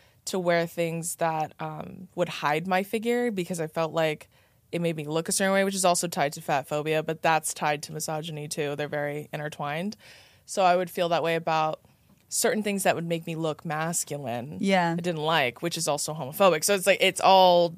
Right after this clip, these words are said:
Speaker 2: It is
Speaker 1: tied
Speaker 2: all tied
Speaker 1: together.
Speaker 2: together.
Speaker 1: So I would, like, unpack it slowly but surely over time.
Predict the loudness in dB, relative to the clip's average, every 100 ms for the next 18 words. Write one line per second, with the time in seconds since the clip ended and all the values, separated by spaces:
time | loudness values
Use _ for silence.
0 | 0 6 8 8 8 8 8 2 2 4
1 | 2 2 4 4 4 2 2 2 2 2
2 | -6 -20 -14 6 10 10 8 6 4 2
3 | 2 2 2 0 0 2 0 0 0 _
4 | _ _ _ _ _ -8 -6 -4 2 2
5 | 2 0 -2 -4 -4 -4 -4 -4 -4 -4
6 | -4 -4 -6 -6 -8 -6 -8 -10